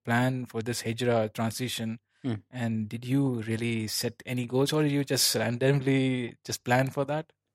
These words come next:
Speaker 2: Well, uh, you know, there's a lot of emphasis on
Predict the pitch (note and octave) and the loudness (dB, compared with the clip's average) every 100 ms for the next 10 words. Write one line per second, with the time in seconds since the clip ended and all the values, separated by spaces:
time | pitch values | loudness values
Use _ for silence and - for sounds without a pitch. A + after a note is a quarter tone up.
0 | _ _ _ _ _ _ _ _ _ - | _ _ _ _ _ _ _ _ _ -20
1 | _ _ - A#3+ F#3+ - - G3+ G3+ F3+ | _ _ 6 6 6 0 6 8 8 8
2 | G3+ F#3 C#3+ - - C#3 D3 - - C3 | 8 8 6 -2 0 2 2 2 4 6
3 | B2+ C#3 D3 D3 C3 A#2+ A2+ C3 B2 C3+ | 8 10 8 6 6 6 4 0 2 2
4 | - A#2 - A#2 A2 | 4 4 4 4 2